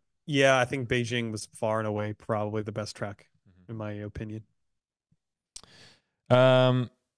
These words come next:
Speaker 2: I'll go one from Derek N Y R. "Why are riders allowed to ride the Olympic track? Shouldn't this not be a thing?"
Speaker 1: <laughs> Well, I had a whole rant last show.
Speaker 2: Yeah, we had a whole rant. I, I don't think it should be a thing, but it is, so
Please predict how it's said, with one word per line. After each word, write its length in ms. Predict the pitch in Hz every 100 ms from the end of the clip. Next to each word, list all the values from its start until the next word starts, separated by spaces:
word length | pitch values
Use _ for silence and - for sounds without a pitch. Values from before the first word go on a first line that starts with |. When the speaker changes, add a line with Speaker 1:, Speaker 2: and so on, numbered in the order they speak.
| _
Speaker 2:
I'll 100 | 120
go 100 | 117 120
one 180 | 123
from 240 | 123 120 113
Derek 360 | 113 113 120 -
N 160 | 113
Y 180 | 113 107
R. 440 | 101 101 110 123 -
"Why 300 | 113 123 143
are 220 | 135 123
riders 400 | 117 113 117 117
allowed 420 | 113 104 104 107 -
to 100 | 101
ride 260 | 98 95
the 80 | 101
Olympic 320 | 98 95 -
track? 400 | - 104 92 -
Shouldn't 320 | - 113 113
this 180 | 107 104
not 240 | 101 98 -
be 120 | 104
a 60 |
thing?" 340 | 95 104 92 90 - _ _ _ _ _ _ _ _ - _
Speaker 1:
<laughs> 80 | 127 _ _ _ - _ _ _ _ _ _ _ _ -
Well, 100 | 135
I 80 |
had 80 | 151
a 60 | 139
whole 180 | 139 127
rant 240 | 127 117
last 200 | 120 113
show. 280 | - 98 - 113
Speaker 2:
Yeah, 140 | 98 95
we 100 | 101
had 100 | 101
a 60 |
whole 80 | 95
rant. 260 | 90 87 -
I, 100 | 107
I 260 | 101 113
don't 100 | 107
think 140 | 107 104
it 40 |
should 120 | -
be 80 | 104
a 40 | 98
thing, 400 | - 98 95 92 -
but 120 | 98
it 120 | 95
is, 380 | 92 92 - - -
so 440 | - 95 90 87